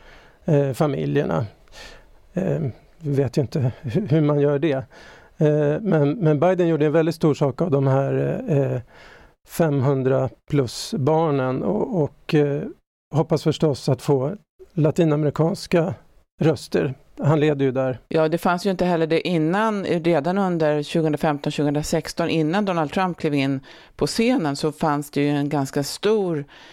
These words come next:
Speaker 2: ja, men samsyn i att man behövde någon slags reform kring, kring hela invandringsfrågan.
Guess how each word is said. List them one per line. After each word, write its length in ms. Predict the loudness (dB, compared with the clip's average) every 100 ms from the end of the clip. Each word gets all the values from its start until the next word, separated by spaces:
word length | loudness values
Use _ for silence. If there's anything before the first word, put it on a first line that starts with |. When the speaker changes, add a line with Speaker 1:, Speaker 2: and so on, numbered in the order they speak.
| -6
Speaker 2:
ja, 140 | -2
men 140 | 0 0
samsyn 540 | 0 0 0 0 0
i 60 | 0
att 100 | 0
man 160 | 0
behövde 720 | 0 0 2 2 -2 -2 0
någon 300 | 2 2 0
slags 480 | -2 -2 -2 -2 -2
reform 680 | -2 -2 0 0 0 -2 -6
kring, 600 | -2 0 0 -2 -4 -4
kring 180 | -2 0
hela 180 | 0 0
invandringsfrågan. 1000 | 0 0 0 -4 0 0 0 -2 -6